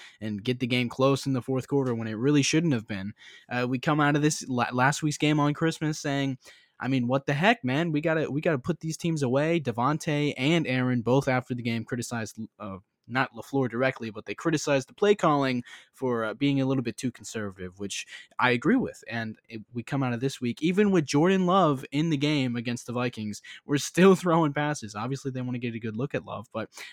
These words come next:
I think it's telling that when we could have just sat on our twenty point lead late in the game, we didn't, and we uh, this is the Vikings. It's an N F C North rival at Lambeau Field. They know that the fan base is passionate about it, so maybe,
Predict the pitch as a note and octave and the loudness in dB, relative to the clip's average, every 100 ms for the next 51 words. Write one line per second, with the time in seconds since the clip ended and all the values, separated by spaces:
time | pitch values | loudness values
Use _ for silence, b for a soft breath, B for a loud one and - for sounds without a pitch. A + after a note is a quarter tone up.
0 | B B2+ D3+ C#3 - D#3 F#3+ A2+ G2 F#2+ | B -6 -4 -4 -2 0 0 -2 -4 -8
1 | F#2 B B B A#2 A2 G#2 A#2 B2+ - | -10 B B B -2 -2 -2 -2 -2 0
2 | C#3+ C#3 C#3 - - B2+ C3+ C#3 C3+ B2+ | 0 2 -2 -2 0 2 2 0 0 -2
3 | B2 - C3 C#3 C3+ C#3 C3+ A#2+ B2+ C3 | -4 -6 -2 -2 0 -2 -2 -2 0 0
4 | B2 B2+ B2 B2+ A#2+ B2 B2 C3 B2 A#2+ | 0 -2 -2 -4 -4 -4 -2 -2 -4 -6
5 | A#2 C#3+ G3+ A#2 G#2 G#2+ G#2+ G#2+ G2 B | -4 0 0 -2 -8 -14 -10 -10 -12 B
6 | B B B A2+ A#2 - B2 A#2 A#2+ D#3 | B B B -8 -6 -6 -8 -6 0 2
7 | - F3 F3 D#3+ C3 A#2+ A2+ C#3+ D#3 - | 2 0 0 -2 -4 -6 -4 -2 -2 -2
8 | D#3 D#3 D3 B2 C#3 D3 D3 D3 - D3 | -2 0 0 2 2 2 2 2 2 2
9 | D3+ D3 D3 D3 C#3+ C3+ C3+ C#3+ C#3 C3 | 2 0 0 -2 -2 0 2 2 0 -2
10 | A#2+ A#2 C3 C#3 C3 C3 B2+ - A#2+ C3+ | -4 -2 -2 -2 -2 -2 -2 -4 -4 -2
11 | C3 C3 - A#2+ B2 A#2+ - B2 A2 A2 | -2 -2 -4 -8 -6 -6 -8 -10 -10 -8
12 | A2 A#2 - G#2 A2 A2+ A2+ | -6 -8 -10 -10 -6 -6 -8